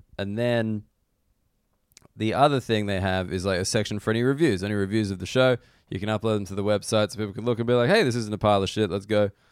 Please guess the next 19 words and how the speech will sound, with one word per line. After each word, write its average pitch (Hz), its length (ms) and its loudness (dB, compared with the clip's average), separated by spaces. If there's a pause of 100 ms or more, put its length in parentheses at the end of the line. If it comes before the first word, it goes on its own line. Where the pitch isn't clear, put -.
(140)
Let's 104 160 -4
check 110 180 0
it 98 80 -2
out." 92 200 -4 (720)
Uh, 104 380 2
Perth 180 300 6
Fringe 160 240 0
World 139 200 4
does 131 180 4
something 120 320 0
I've 113 100 2
not 120 200 0
seen 123 200 -2
before, 131 480 0 (720)
uh, 98 220 0
which 120 280 -4
is 135 520 0 (560)
it 120 240 -4
allows 139 1000 -2